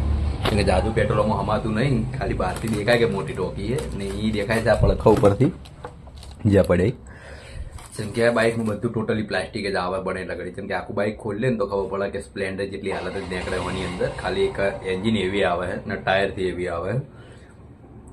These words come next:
કે ઉપર બીજું બધું પ્લાસ્ટિક જ હોય છે, જે આપણે સાદું બાઇક એ ટાઈપે જ હોય છે બધું કામકાજ.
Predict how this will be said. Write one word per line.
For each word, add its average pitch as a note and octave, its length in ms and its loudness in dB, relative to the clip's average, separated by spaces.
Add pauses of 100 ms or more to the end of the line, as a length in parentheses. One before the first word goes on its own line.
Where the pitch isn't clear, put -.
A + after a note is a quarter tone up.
(160)
કે A#2+ 60 2
ઉપર G#2+ 180 -2
બીજું G#2 220 -2
બધું G#2+ 180 -2
પ્લાસ્ટિક G#2+ 460 2
જ A2 40 4
હોય G2+ 200 4
છે, A2+ 320 0
જે G#2 140 -2
આપણે G2 180 0
સાદું F#2+ 260 -2
બાઇક F#2+ 240 -2
એ F2+ 80 -6
ટાઈપે F#2 280 -4
જ F#2+ 60 -6
હોય F#2 140 0
છે F#2 120 -4
બધું F2+ 200 -8
કામકાજ. G2+ 340 -4